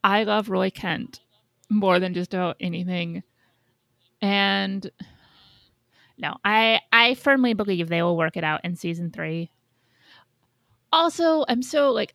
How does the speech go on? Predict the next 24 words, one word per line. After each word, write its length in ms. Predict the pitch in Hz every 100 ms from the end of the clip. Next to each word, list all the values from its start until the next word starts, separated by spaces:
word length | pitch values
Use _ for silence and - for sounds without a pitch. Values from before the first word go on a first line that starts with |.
| -
I 100 | 320
didn't, 380 | 349 359 262 - _ - - _ _ - _
I 100 | 277
knew 260 | 311 339 311
Sam 320 | - 240 233
was 140 | 214
going 300 | - 165 165
to 100 | 175
stay. 480 | 170 - - - - _ _ _ _ _ _ _ _ _ _ _ _ _ _ _ _ -
But 140 | 214
I 160 | 214 220
liked 480 | 226 214 - - - _ _ _ _ _ _ _
his 300 | - 214 214
little 260 | 208 202 190
speech 560 | - - 180 170 - - _ - - -
to 200 | 294 247
Ted 480 | - 254 220 302 -
<laughs> 40 | - - - - - - _ _ _ _ _ _ _ _ _ _ _ - - _ _ - 740 - - - 523 - -
about 320 | 392 311 269
how 140 | 302
it's 200 | 285 -
not, 340 | 247 240 226 -
it's 160 | 233 -
not 340 | 202 190